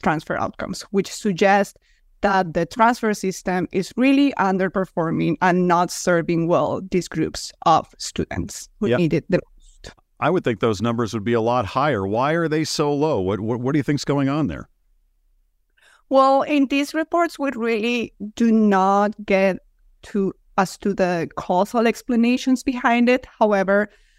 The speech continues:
Speaker 1: our descriptive analysis allow us to identify certain hypo-, hypotheses. Um, the first one being that,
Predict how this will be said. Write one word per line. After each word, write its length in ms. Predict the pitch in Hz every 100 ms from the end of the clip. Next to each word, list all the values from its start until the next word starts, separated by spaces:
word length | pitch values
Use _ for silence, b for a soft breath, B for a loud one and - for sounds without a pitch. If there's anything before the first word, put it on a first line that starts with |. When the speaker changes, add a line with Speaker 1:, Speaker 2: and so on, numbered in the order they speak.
| -
Speaker 1:
our 240 | 220 214
descriptive 480 | 214 214 - 208 220
analysis 580 | 220 220 196 190 202 202
allow 320 | - 202 185 185
us 160 | 180
to 160 | - 208
identify 680 | 185 190 185 - 185 170 165
certain 420 | - 202 190 185
hypo-, 260 | 170 - 190
hypotheses. 920 | - - 196 - 160 - 214 349 403 - _ _ _ -
Um, 260 | 208 202 -
the 100 | -
first 300 | - 208 190
one 160 | 208 196
being 520 | 220 214 196 190 185
that, 420 | - 180 175 175